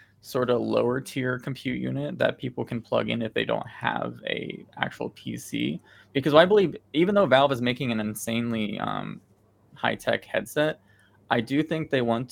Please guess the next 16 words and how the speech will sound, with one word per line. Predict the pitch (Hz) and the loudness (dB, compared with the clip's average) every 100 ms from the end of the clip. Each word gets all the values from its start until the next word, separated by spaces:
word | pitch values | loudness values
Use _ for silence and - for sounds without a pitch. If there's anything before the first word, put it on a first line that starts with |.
| - | -6
to | 120 110 101 - - | -4 -2 -4 -6 -6
have | 120 113 107 | 0 0 0
the | |
P | 110 113 | -6 -8
C | 113 - 107 | -8 -6 -4
V | - | 4
R | 104 104 104 | 6 6 6
and | 131 156 | 6 6
the | 131 | 4
Steam | - 127 117 | 2 4 4
ecosystem | 101 110 117 127 131 - 151 143 | 4 2 0 0 -2 0 -2 0
be | 107 - | -2 2
built | 110 110 - - | 4 4 2 -2
and | 107 | -2
improved | 104 - - 113 117 | -2 -6 -2 0 0
upon. | - - 165 196 202 | -2 0 2 2 0